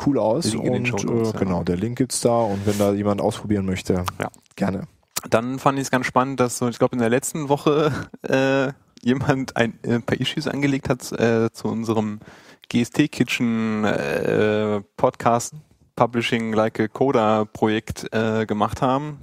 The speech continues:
Speaker 2: Ein paar Bugs, äh, aufgezeigt und noch so ein bisschen Geek-Stammtisch-spezifisches Verhalten irgendwie berichtet und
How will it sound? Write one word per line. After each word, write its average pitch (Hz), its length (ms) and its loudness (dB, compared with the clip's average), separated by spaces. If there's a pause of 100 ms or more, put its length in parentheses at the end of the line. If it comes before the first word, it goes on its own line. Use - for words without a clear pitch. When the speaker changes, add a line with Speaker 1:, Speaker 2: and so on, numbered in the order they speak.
(100)
Speaker 2:
Ein 113 80 -12
paar - 160 0
Bugs, - 460 -4
äh, 123 400 0 (580)
aufgezeigt 120 720 2
und 110 120 0
noch 113 120 0
so 117 100 -2
ein 107 100 -4
bisschen 107 720 0
Geek-Stammtisch-spezifisches 123 1120 -2
Verhalten 123 500 0
irgendwie 120 400 -2
berichtet 120 640 -2
und 104 360 -12